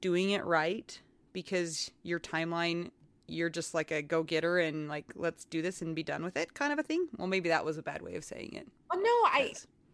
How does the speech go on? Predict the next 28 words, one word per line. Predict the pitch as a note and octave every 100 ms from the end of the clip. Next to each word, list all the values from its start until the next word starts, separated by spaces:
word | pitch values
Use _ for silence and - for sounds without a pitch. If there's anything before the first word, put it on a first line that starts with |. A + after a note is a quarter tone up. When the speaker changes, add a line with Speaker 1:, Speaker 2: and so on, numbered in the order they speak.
| -
Speaker 2:
I, | B3 - -
yeah, | G3+ F3+ - -
I, | C4+
I | D4
know | D4
what | D#4 C4
you |
mean. | A3 F#3 -
And | A3 A3+
I |
think | A3+ C#4
it's | B3+
guilt, | - E3+ - - _ _ _ _
you | F#3
know, | F3+ E3+ -
it's | F#3+ -
guilt | - G#3 G#3 -
that | E3 D3+ C#3+ - _ _ _ _ _ _ -
I, | E3 D#3+ D#3 D3+ - _ _ _ _ _ _ _ -
I | F3
don't | F3+ F3+
cry | - G3 E3
anymore | D#3+ D3 C#3+
every | D#3+ D#3+
day. | - - -
Like, | F#3+ F#3+ -
f-, | -
'cause, | - A3